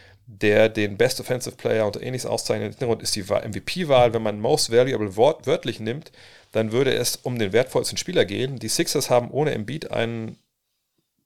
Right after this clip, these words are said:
Punkt sieben sechs Record. Wahrscheinlich haben die sechsundsiebzig Prozent der Spiele gewonnen ohne ihn. Natürlich sage ich nicht, sie seien besser ohne ihn, aber im Vergleich dazu haben die Nuggets ohne Jokic eine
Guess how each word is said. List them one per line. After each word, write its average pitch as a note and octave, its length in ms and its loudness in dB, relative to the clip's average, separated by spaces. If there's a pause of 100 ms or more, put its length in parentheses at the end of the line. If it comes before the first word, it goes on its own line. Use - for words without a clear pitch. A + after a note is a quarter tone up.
(180)
Punkt C3+ 400 -6
sieben A#2+ 340 -8
sechs A2+ 320 -2
Record. A#2 460 -6
Wahrscheinlich G2+ 320 -8
haben F2+ 100 -10
die F#2+ 200 -12 (960)
sechsundsiebzig - 560 -10
Prozent G2+ 200 -6
der G2+ 60 -8
Spiele G#2 220 -12
gewonnen G2 260 -6
ohne A2+ 200 -6
ihn. A#2 240 -8 (680)
Natürlich - 240 -2
sage B2+ 200 4
ich A2 80 -10
nicht, B2 220 -6
sie B2 100 -6
seien A2 320 0
besser C3+ 300 2
ohne C3 200 -2
ihn, B2+ 200 -8
aber A2+ 160 -2
im G#2 60 -6
Vergleich A2 400 0
dazu A2 280 -4
haben G#2+ 100 -6
die G2+ 100 -6
Nuggets B2 420 -2
ohne A2+ 180 -4
Jokic A#2+ 500 -2
eine G#2+ 580 -6